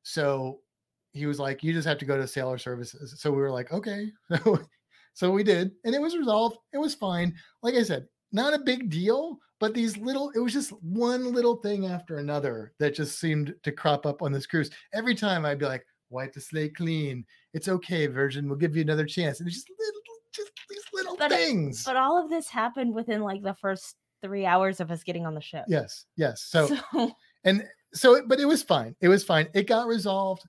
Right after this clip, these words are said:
Speaker 1: Whatever. No big deal. It's a new cruise line. They need to work on their communication.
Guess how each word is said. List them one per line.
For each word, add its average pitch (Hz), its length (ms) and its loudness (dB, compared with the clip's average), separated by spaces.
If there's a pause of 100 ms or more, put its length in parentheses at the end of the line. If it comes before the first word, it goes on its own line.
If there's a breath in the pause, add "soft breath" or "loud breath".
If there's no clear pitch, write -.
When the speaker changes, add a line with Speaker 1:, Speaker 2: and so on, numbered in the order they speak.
(400)
Speaker 1:
Whatever. 139 580 -2 (160)
No 160 160 -2
big 160 200 -4
deal. 135 340 -4 (540 soft breath)
It's 190 180 -2
a 196 60 0
new 202 220 0
cruise 202 320 -4
line. 190 400 -4 (160)
They 165 140 -2
need 180 160 0
to 180 80 -2
work 180 180 -2
on 175 60 -4
their 160 120 -2
communication. 147 760 -6